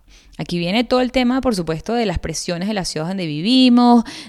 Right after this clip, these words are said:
del círculo social, de nuestros propios hijos y los gustos e intereses que tengan,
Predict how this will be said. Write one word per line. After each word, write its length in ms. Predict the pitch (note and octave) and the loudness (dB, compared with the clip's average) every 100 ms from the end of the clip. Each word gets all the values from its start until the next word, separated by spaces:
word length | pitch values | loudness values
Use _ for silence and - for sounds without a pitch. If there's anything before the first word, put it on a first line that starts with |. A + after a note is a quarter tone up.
| - | -6
del 340 | F3+ E3 D#3 | -2 -2 -4
círculo 380 | - D#3+ E3+ F#3 | -8 -8 -6 -6
social, 640 | C3+ - A#3+ A#3+ A#3+ A#3+ | -6 -6 0 4 4 4
de 60 | G#3 | 0
nuestros 280 | F3+ - D#3+ | -4 -4 -6
propios 400 | - D#3 E3+ - | -4 -4 -6 -2
hijos 220 | F#3 F#3+ | -2 0
y 60 | F#3 | 0
los 120 | D#3 | -2
gustos 340 | D3+ D3+ F3+ | -4 -4 -2
e 20 | |
intereses 420 | F#3 E3+ D3 - F#3+ | -2 -4 -6 -8 -8
que 140 | D#3+ | -6
tengan, 580 | F3+ A#3 A#3+ A#3 A#3+ | 0 4 4 4 2